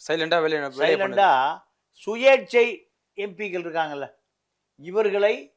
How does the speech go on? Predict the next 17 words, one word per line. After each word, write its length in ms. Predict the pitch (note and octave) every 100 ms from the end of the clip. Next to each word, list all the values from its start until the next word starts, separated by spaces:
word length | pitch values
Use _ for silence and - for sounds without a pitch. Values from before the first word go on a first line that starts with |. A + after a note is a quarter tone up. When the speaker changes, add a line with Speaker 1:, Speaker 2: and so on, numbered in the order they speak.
| _ _ _ _
Speaker 2:
விலை 240 | C#3+ F#3 G#3
பேசி 380 | F3+ F#3 F3 F#3+ F3+ D#3+ C#3+ C3+
உள்ள 140 | D#3+ F3
கொண்டு 220 | D3 D3+
வர்றதுக்கான 480 | D3 C#3 C3 C3+ C3 B2+ _ _ _
முயற்சி 320 | C#3 C#3+ D#3
நடந்துட்டு 380 | B2+ B2 A2 _
இருக்கு. 180 | _ _ _ _ _ _ _ _
இது 120 | C#3 D3
ஒரு 120 | B2+
பக்கம். 320 | A2+ - B2 _ _ _ _ _ E3+
இதுக்கு 240 | F3+ F3
நடுவுல 360 | F3 G#3 G#3 F3 C3+ D3+ - _ _ _ _
இந்தியா 280 | E3 G3+ A#3+ A3+
கூட்டணி 400 | F#3 F#3 F#3 E3+
என்ன 200 | E3 E3+
நினைக்குது? 420 | D3+ C#3+ C3+ C3